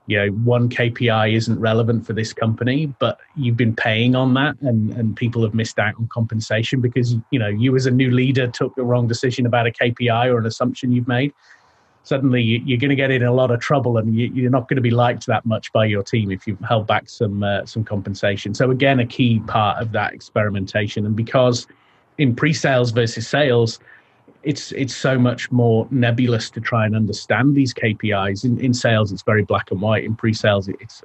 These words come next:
as we've said, it's not so much. You know, it is different company by company, team by team, product by product, you know, require different levels of engagement and, and selling techniques. Um, and, you know, I think it's, it's really key to understand all of that before you truly decide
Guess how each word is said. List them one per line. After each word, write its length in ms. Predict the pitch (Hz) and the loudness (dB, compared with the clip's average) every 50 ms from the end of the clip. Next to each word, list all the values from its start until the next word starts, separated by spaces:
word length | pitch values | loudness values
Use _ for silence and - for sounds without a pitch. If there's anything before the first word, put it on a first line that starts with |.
| - | -8
as 200 | 123 117 107 - | -6 -6 -6 -4
we've 160 | - 104 98 - | -6 -8 -6 -2
said, 180 | - 110 101 | 0 0 0
it's 160 | 98 82 - | 0 -2 -2
not 160 | 117 104 - - | -2 -2 -2 -4
so 140 | - - | -6 -4
much. 420 | 95 107 113 95 - - - - - _ _ _ - | -2 -2 -2 -2 -2 -6 -10 -14 -14 _ _ _ -4
You 80 | - 113 | -2 0
know, 100 | 101 95 | 0 0
it 160 | - 120 117 | 0 2 2
is 180 | 120 120 110 - | 2 2 2 2
different 520 | - 120 113 113 - 113 98 92 - - | 0 0 0 0 -2 -2 -2 -4 -4 -4
company 340 | - 127 113 104 110 113 107 | -4 -2 -2 -2 -2 -2 -2
by 160 | 95 95 95 | 0 -2 -4
company, 480 | - - 127 120 120 - 120 120 120 113 | 0 0 0 0 2 2 2 2 2 0
team 300 | 113 - 127 120 117 107 | 0 0 2 2 2 2
by 160 | 107 98 98 | 2 0 -2
team, 580 | - - - 123 117 117 117 113 113 110 113 - - _ | -4 -2 0 2 4 4 4 4 4 2 0 -4 -14 _
product 400 | - - 147 143 139 135 - - | 0 0 2 2 2 0 -2 0
by 100 | - 120 | 2 2
product, 580 | 113 - - 127 131 139 139 - - - - - _ _ - | 2 2 2 2 4 4 2 0 -2 -10 -18 -18 _ _ -2
you 80 | 131 | 0
know, 80 | 117 113 | 0 2
require 420 | 110 113 113 - - 123 117 117 | 2 0 -2 0 2 2 2 2
different 300 | 110 120 117 120 - 113 | 2 0 0 0 -2 -2
levels 300 | 95 113 110 113 113 107 | 0 0 0 0 0 -2
of 80 | 110 107 | -2 -2
engagement 640 | 107 104 104 107 110 113 107 - - 113 113 107 - | -2 0 2 2 2 2 0 0 0 2 2 0 0
and, 200 | - 120 110 107 | -2 -2 -2 -2
and 180 | - - 113 110 | -2 -2 -4 -4
selling 320 | - - 120 110 110 110 | 0 2 2 2 4 2
techniques. 640 | 110 113 - 104 - 107 117 113 - - - - - - - - _ _ _ - | 0 0 -2 -2 -2 0 -2 -2 -2 -4 -8 -16 -18 -20 -20 -20 _ _ _ -4
Um, 480 | 104 98 95 95 95 95 95 92 - - | -2 0 0 0 0 0 0 -2 -4 -4
and, 580 | 123 117 104 104 101 101 98 98 - - - - _ - | -2 -2 0 0 0 -2 -2 -4 -6 -8 -16 -16 _ -6
you 100 | - 110 | -4 -4
know, 180 | 98 92 92 - | -4 -4 -4 -4
I 80 | 107 110 | -4 -2
think 220 | 110 120 107 90 | 0 0 -2 -2
it's, 220 | 85 104 110 - | -2 -4 -6 -8
it's 240 | - - 120 117 - | -8 -6 -6 -4 0
really 240 | 117 113 110 107 98 | 0 2 2 2 0
key 240 | 92 - 117 110 101 | -2 -2 -2 -2 -2
to 160 | - - 107 | -2 -2 -4
understand 440 | 104 98 98 98 - - 107 104 101 | -2 -2 -4 -4 -2 -2 -2 0 4
all 280 | 113 127 143 156 156 | 4 4 6 6 4
of 100 | 151 123 | 4 2
that 220 | 110 110 98 - 101 | 2 0 -2 -2 -4
before 260 | 120 117 - 120 110 | -6 -2 0 0 0
you 140 | 101 98 95 | 0 -2 -4
truly 320 | - - - 123 120 113 | -2 2 2 4 4 4
decide 600 | 98 - - - - 113 104 101 98 98 98 95 | 2 0 -4 -2 0 2 2 2 2 0 -2 -2